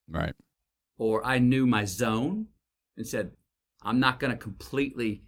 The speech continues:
Speaker 2: give all of myself right here 'cause I know my zone. And, and I think if I stay in this zone opportunistically, I'll get more of what I want later."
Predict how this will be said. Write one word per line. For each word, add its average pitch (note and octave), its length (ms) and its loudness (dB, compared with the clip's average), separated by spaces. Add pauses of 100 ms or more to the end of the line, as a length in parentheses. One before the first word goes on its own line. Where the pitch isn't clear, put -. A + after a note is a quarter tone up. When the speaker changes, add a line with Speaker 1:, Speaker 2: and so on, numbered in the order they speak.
Speaker 2:
give A#2 160 -2
all B2 180 4
of A#2 60 2
myself G2 400 -4
right F#2+ 80 -4
here G2 100 -6
'cause G#2 140 -10
I G2 80 -2
know G#2+ 180 0
my F#2 180 -2
zone. F#2 360 -4
And, F#2 160 -8
and G2+ 100 -4
I G2+ 100 -4
think G#2 200 -6
if F#2+ 60 -8
I F#2 80 -8
stay G#2 200 -6
in G2 100 -2
this F2+ 160 -4
zone F#2+ 300 -4
opportunistically, G2+ 840 -8
I'll G2 140 -8
get G2+ 240 -8
more F2+ 140 -10
of E2 60 -14
what F2+ 140 -8
I E2+ 80 -8
want E2 220 -10
later." F2 260 -14